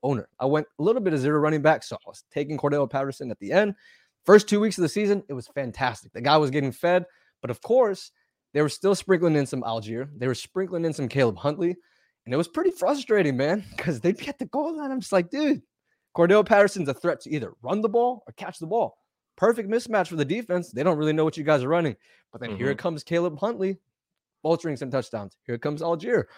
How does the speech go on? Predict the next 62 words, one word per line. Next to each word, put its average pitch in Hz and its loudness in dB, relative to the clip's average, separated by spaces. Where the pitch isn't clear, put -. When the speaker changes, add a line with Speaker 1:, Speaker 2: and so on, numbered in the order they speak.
Speaker 1:
vulturing 117 -4
some 123 -8
touchdowns. 147 -2
Allgeier 147 4
had 220 4
a 143 4
very, 165 6
very, 165 2
very 170 0
productive 143 -4
season 120 -4
last 104 -6
year. 117 -8
He 160 -2
ran 214 -4
over 196 -4
a 117 -18
thousand 147 -6
yards. 113 -4
And - -10
Speaker 2:
Yeah. 151 -2
Speaker 1:
now 190 4
people 180 -2
are 160 0
just 143 -6
like, 156 0
"I 165 2
don't 160 0
wanna 143 -2
play 147 -2
with 143 -4
you 127 -2
no 110 -2
more." 101 -8
You 151 0
ever 170 4
seen, 180 -2
like, 156 -6
that 147 0
Toy 180 0
Story 175 0
meme 180 0
where 156 -6
he 165 -4
just 135 -2
Speaker 2:
Yes. 143 6
Speaker 1:
drops 151 -6
Woody? 185 -2
"I 254 0
don't 262 0
wanna 233 -4
play 226 -4
with 247 -8
you 202 -10
no 165 -4
more." 110 -4
Guys, 143 2
what 127 -6
are 196 -2
we 185 -2
doing 180 -2
here? 117 -16